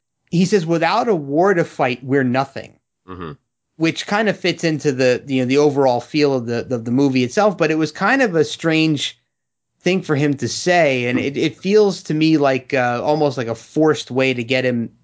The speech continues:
Speaker 1: into a ring that, you know, he feels like he has to have some kind of a battle to fight or a villain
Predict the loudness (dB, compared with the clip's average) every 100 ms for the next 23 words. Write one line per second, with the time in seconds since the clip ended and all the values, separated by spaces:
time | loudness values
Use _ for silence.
0 | -4 -4 -2 -2 -2 -2 0 0 -4 -6
1 | -10 _ _ _ -2 0 0 0 0 -2
2 | -6 -4 -4 -4 -8 -4 -4 -4 -6 -6
3 | -4 -4 -4 -8 -4 -2 0 -2 -2 -6
4 | -4 -2 0 -2 -2 0 -2 -2 0 2
5 | 2 0 -6